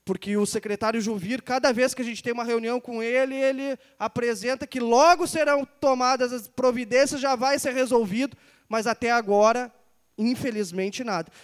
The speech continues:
Inclusive, eu quero pedir o apoio dos colegas nessa pauta, principalmente os colegas de governo, os colegas do M D B, porque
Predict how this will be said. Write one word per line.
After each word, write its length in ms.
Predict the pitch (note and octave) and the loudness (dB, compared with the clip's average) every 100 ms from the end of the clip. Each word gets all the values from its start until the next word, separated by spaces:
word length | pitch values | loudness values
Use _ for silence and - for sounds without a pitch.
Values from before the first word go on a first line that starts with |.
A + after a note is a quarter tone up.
| _ | _
Inclusive, 500 | G3 G3+ G#3 E3+ G3+ | -10 -4 -4 -4 -4
eu 60 | G#3+ | -4
quero 340 | G#3+ G#3 G#3 - _ _ | -2 -2 -2 -6 _ _
pedir 320 | A3+ G3 D#3 | -8 -6 -2
o 100 | A#3+ | 2
apoio 420 | B3+ - G3 A3+ A3 | 2 2 4 4 2
dos 160 | F3+ | -6
colegas 720 | - G#3 E3+ F#3 A#3+ A3 - _ _ - | -4 -2 0 0 0 -4 -6 _ _ -6
nessa 340 | F3+ G3 G#3+ | -4 -4 -6
pauta, 440 | - E3 G3+ G3+ D#3 _ _ | -6 -4 -4 -6 -12 _ _
principalmente 640 | - C4 E4 - A#3 G#3 A#3+ | -4 -2 -4 -2 -4 -4 -6
os 80 | A#3 | -6
colegas 400 | A3+ G3 G#3+ A3+ | -2 -2 -2 -4
de 120 | F3+ | -4
governo, 480 | F#3 F#3 F3 G#3 A3+ | -8 -6 -4 -4 -6
os 80 | - | -8
colegas 420 | G3+ F#3+ G3+ F#3+ | -4 -2 -4 -6
do 160 | F#3+ | -6
M 160 | A#3+ A3+ | -4 0
D 120 | G3+ | 0
B, 280 | F3 E3+ A3+ - - _ | 0 -2 -4 -8 -20 _
porque 480 | G3+ - G3 G#3+ F3 | -8 -8 -8 -6 -6